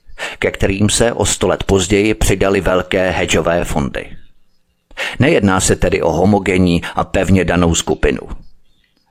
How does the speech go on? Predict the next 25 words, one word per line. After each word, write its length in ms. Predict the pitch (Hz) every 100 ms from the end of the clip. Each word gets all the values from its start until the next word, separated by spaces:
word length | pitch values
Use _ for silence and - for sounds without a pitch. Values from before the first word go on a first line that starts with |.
| - - -
Její 240 | 113 113
složení 580 | - 120 117 135 139 147
se 180 | - 135
může 360 | 120 131 117
v 60 | 135
průběhu 520 | - 117 117 120 123
desetiletí 720 | 113 110 107 117 110 104 117 117
nebo 260 | 113 104
staletí 480 | 101 104 98 - 95
měnit. 520 | 90 82 60 50 - - _ _ _ - - -
To, 180 | - 101
co 180 | - 101
se 160 | - 101
ale 280 | 92 82
nikdy 340 | 76 104 151 104
nemění, 560 | 78 82 78 78 73 - - -
jsou 280 | - - 180
cíle, 540 | 175 - 151 90 55 - - - -
které 360 | - 98 92 82
tito 380 | - 107 117 117
bohatí 480 | 92 98 - 87
a 60 | -
mocní 560 | 85 98 - 101 101 101
společně 580 | - 90 90 - 101
sledují. 600 | 98 101 87 78 58 78